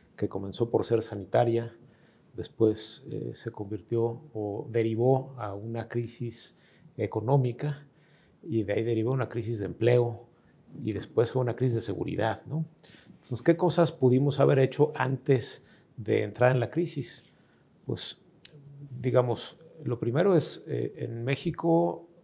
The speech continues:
se declaró la crisis de la pandemia el diecisiete de marzo, eh, pero desde diciembre anterior se había declarado en China,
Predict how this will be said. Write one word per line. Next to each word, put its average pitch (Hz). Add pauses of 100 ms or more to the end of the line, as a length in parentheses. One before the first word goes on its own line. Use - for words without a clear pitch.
(140)
se -
declaró 113
la 117
crisis 117
de 123
la 113
pandemia 120
el 117
diecisiete 117
de 110
marzo, 113 (960)
eh, 113
pero 110
desde 104
diciembre 127
anterior 123
se -
había 110
declarado 113
en 104
China, 113